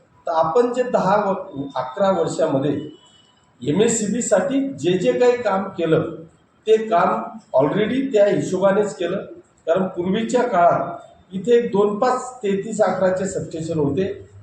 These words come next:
ते आता पंधरा वीस सबस्टेशनपर्यंत आपण पोहोचवलं.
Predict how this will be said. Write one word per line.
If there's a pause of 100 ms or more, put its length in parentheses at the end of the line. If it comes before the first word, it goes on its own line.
ते
आता
पंधरा
वीस
सबस्टेशनपर्यंत
आपण
पोहोचवलं.